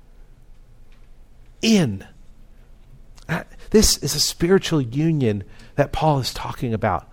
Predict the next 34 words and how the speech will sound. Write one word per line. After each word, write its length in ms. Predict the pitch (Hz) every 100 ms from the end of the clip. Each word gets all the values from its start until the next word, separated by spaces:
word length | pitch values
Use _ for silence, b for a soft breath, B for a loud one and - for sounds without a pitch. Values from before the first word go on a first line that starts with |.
| B B
a 80 |
spiritual 460 | - - 202 202 160
union 520 | 139 190 170 147 123 B B B
that 320 | 151 135 -
is, 240 | 147 120 -
is 200 | 143 131
not 320 | 156 202 185 -
easy 540 | 156 196 180 151 123 - B B B -
to 100 | 160
grasp. 640 | - 123 160 165 127 - -
These 240 | 190 175
are, 160 | 156 120 B B
these 180 | - -
are 60 | 190
one 180 | 190 208
of 80 |
the 60 | 165
mysteries. 760 | 131 139 175 - - - 107 156
I 40 |
mean, 120 | 165
there's 140 | 160 147
so 240 | - 202
many 260 | 226 190 147
mysteries 840 | 131 143 156 - - 107 92 - b b b -
about 300 | 151 127 -
God. 340 | 143 117 107
H-, 160 | 151 - B B
how 360 | - - 208
do 80 | 208
you, 340 | 208 196 143 B B B B -
how 160 | 220
do 60 | 233
you 120 | 233
explain, 880 | 196 - - 147 170 160 127 107